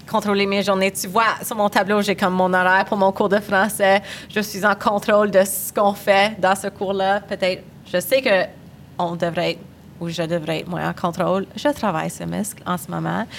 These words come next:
Mais je veux juste savoir, as-tu été capable de, comme, surmonter cette, ce besoin de, comme,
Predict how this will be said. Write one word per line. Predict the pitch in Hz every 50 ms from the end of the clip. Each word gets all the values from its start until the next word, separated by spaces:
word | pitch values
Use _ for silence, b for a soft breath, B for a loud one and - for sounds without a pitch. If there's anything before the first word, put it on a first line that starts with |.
| B B B B 240 190
Mais | 208 208 214 202
je | 202 214
veux | 214
juste | 247 285 285
savoir, | - 254 214 202 208 208 - -
as-tu | 202 214 214 214 285 269
été | 254 - 254 262
capable | 254 262 262 254 262 262 254 214 - 220 208
de, | 220 214
comme, | - 226 202 196 196 190 B B B B B B
surmonter | - - - - - 247 240 233 226 220 214 214 214 208 214 - - 220 220 233 240
cette, | 233 - - - - - - 214 185 - - - B B B B B B B B - - - - -
ce | - 214 202 180 175 - -
besoin | 208 202 202 208 185 185 190 190 185 190 190 196 196 190
de, | 175 180 175
comme, | 170 - 151 131 131 135 139